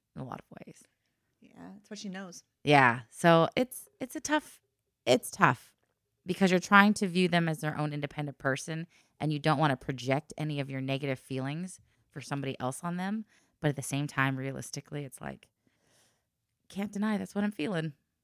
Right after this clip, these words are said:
Speaker 2: Yeah. Uh, yeah.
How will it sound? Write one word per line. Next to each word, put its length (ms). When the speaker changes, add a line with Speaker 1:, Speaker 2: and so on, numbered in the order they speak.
Speaker 2:
Yeah. 340
Uh, 40
yeah. 380